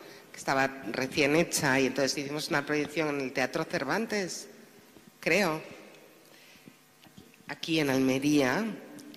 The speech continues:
y fue la bomba, o sea, estaba a reventar el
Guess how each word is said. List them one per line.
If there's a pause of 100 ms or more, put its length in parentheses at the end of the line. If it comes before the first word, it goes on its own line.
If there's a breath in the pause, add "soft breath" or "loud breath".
(200)
y (140)
fue
la
bomba,
o
sea,
estaba (160)
a
reventar
el